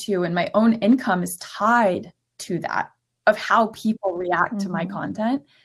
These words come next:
Speaker 1: And frankly, it's not very healthy, because most of the time it's photos of <laughs> myself. And
Speaker 2: Mm-hmm.
Speaker 1: there's, it's really just impossible to s-, separate out,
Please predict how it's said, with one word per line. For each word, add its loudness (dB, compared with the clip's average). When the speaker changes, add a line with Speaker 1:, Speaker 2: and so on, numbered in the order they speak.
Speaker 1:
And 2
frankly, 2
it's -6
not 2
very 2
healthy, -4
because -4
most 6
of 2
the -8
time 2
it's -6
photos 2
of -6
<laughs> -4
myself. 0
And 8
Speaker 2:
Mm-hmm. -8
Speaker 1:
there's, 4
it's 2
really 0
just -6
impossible -2
to -12
s-, -12
separate -4
out, 2